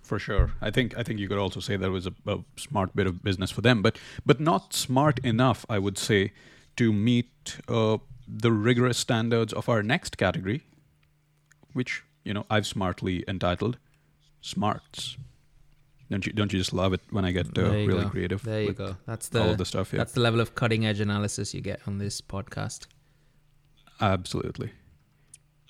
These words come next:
Speaker 1: Now, the two teams that we're gonna focus on over here, do you wanna take a guess which teams I'm talking about?
Speaker 2: Well, I can guess City because, uh, they, they're, they're
Speaker 1: Well,
Speaker 2: truly
Speaker 1: yeah,
Speaker 2: smart
Speaker 1: it is.
Speaker 2: business,
Speaker 1: It is
Speaker 2: but,
Speaker 1: Manchester
Speaker 2: uh,
Speaker 1: City.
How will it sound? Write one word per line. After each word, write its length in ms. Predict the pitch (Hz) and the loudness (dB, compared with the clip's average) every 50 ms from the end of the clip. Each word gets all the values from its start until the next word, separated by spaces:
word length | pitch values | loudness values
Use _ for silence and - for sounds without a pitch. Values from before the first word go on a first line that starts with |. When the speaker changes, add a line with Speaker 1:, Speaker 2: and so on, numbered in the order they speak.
| _ _ _ - | _ _ _ 6
Speaker 1:
Now, 80 | 131 123 | 8 8
the 80 | 123 | 8
two 180 | - 180 156 143 | 8 8 6 6
teams 240 | 147 143 135 127 117 | 6 6 4 6 4
that 100 | 117 101 | 4 6
we're 80 | 107 104 | 6 4
gonna 160 | 110 107 101 | 4 2 2
focus 300 | - 113 104 - 101 - | 2 0 0 0 0 -2
on 120 | 104 101 | -2 0
over 140 | 92 90 92 | 0 2 4
here, 220 | 101 95 92 90 - - _ _ _ _ _ _ _ _ - - - - _ _ - _ _ _ _ _ _ _ _ - | 4 4 4 2 0 -2 _ _ _ _ _ _ _ _ -20 -20 -20 -20 _ _ -20 _ _ _ _ _ _ _ _ -2
do 80 | 190 | -2
you 60 | - 87 | 0 0
wanna 120 | 107 104 | 0 2
take 140 | - 110 104 | 2 2 2
a 60 | 95 | 4
guess 280 | 98 107 101 - - - | 4 2 2 2 0 0
which 260 | 104 98 - - - | 0 0 0 -4 -4
teams 540 | - 104 98 98 98 95 98 - - - - - | -2 -2 -2 -4 -4 -6 -8 -10 -12 -14 -14 -10
I'm 120 | - 107 95 | -10 -4 -2
talking 200 | 95 - 131 143 | -2 -2 -2 -6
about? 140 | - - - _ _ _ _ _ _ _ _ _ _ | -8 -10 -12 _ _ _ _ _ _ _ _ _ _
Speaker 2:
Well, 220 | 147 139 131 127 | 2 4 4 6
I 100 | 123 123 | 4 4
can 140 | - 143 135 | 4 2 2
guess 160 | 156 175 - | 2 2 2
City 440 | - - 143 127 117 98 98 113 - - _ - _ | 2 2 2 2 2 0 -2 -4 -6 -10 _ -20 _
because, 520 | - - 107 - - 107 107 104 101 98 107 | -8 -8 -8 -4 -2 0 0 0 -2 -2 -2
uh, 340 | 107 107 107 104 104 107 107 110 113 | 0 2 2 2 2 0 -2 -6 -4
they, 280 | - 120 117 113 110 110 | 0 2 2 2 2 0
they're, 340 | - 101 110 117 110 107 - | -2 -4 -4 -2 -2 -2 -4
they're 220 | - - 117 110 | -4 -2 0 2
Speaker 1:
Well, 80 | 95 90 | 2 4
Speaker 2:
truly 180 | 156 143 110 | 4 4 4
Speaker 1:
yeah, 100 | 95 85 | 4 4
Speaker 2:
smart 220 | 92 107 107 101 - - | 2 2 2 0 0 0
Speaker 1:
it 60 | 104 | 2
is. 80 | 95 | 2
Speaker 2:
business, 240 | 92 87 117 123 - | 4 2 2 0 -2
Speaker 1:
It 0 | |
is 60 | - | -2
Speaker 2:
but, 240 | - 117 117 117 110 | 2 4 4 4 4
Speaker 1:
Manchester 360 | 92 87 120 120 120 117 117 | 2 2 4 4 4 4 4
Speaker 2:
uh, 80 | 117 120 | 4 2
Speaker 1:
City. 180 | 120 110 - | 2 0 -2